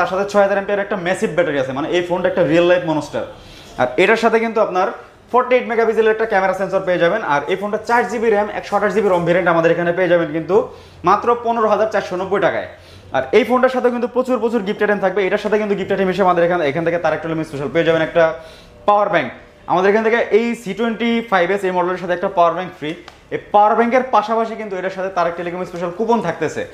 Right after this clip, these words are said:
কুপনের মধ্যেও প্রচুর প্রচুর gift item আছে, কুপনের মধ্যে cashback আছে, সবাই জানে পঞ্চাশ থেকে এক হাজার টাকার মতো ক্যাশব্যাকের system আছে। আর কুপনের মধ্যে কিন্তু আমাদের এই যে স্মার্ট ওয়াচ, এটাও দেওয়া আছে, আমাদের Realme-র authorized স্মার্ট ওয়াচ, এগুলো কিন্তু কুপনের মধ্যে আছে, চাইলে আগে পেয়ে যেতে পারে যদি কপাল ভালো থাকে।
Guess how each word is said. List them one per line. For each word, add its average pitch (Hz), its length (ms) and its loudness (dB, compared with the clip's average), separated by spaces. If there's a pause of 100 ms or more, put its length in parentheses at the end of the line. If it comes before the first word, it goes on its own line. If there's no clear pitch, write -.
(320)
কুপনের 226 340 2
মধ্যেও 214 240 4 (1000)
প্রচুর 202 240 0
প্রচুর 196 260 0
gift 190 180 -2
item 190 220 2
আছে, 185 180 -4
কুপনের 185 280 0
মধ্যে 185 160 -2
cashback 165 260 2
আছে, 165 180 0
সবাই 180 180 2
জানে 156 160 2
পঞ্চাশ 151 200 -2
থেকে 165 120 0
এক 151 60 0
হাজার 151 140 -2
টাকার 156 160 -2
মতো 151 140 -4
ক্যাশব্যাকের 139 320 -2
system 131 260 -2
আছে। 127 140 -2 (500)
আর 139 140 2
কুপনের 214 400 2
মধ্যে 202 240 4
কিন্তু 214 200 -4
আমাদের 202 220 2
এই 190 80 0
যে 196 60 -2 (160)
স্মার্ট 190 220 0
ওয়াচ, 196 120 0 (100)
এটাও 190 220 2
দেওয়া 180 160 6
আছে, 180 160 -6
আমাদের 170 180 -2
Realme-র 170 260 -2
authorized 165 360 -2
স্মার্ট 170 160 -6
ওয়াচ, 165 180 0
এগুলো 202 240 2
কিন্তু 208 160 -2
কুপনের 202 280 -2
মধ্যে 180 200 4
আছে, 131 120 -4 (100)
চাইলে 165 180 0 (220)
আগে 135 120 -8 (220)
পেয়ে 190 160 2
যেতে 180 140 2
পারে 147 140 2
যদি 131 140 -8
কপাল 156 240 2
ভালো 135 180 -2
থাকে। 98 140 -10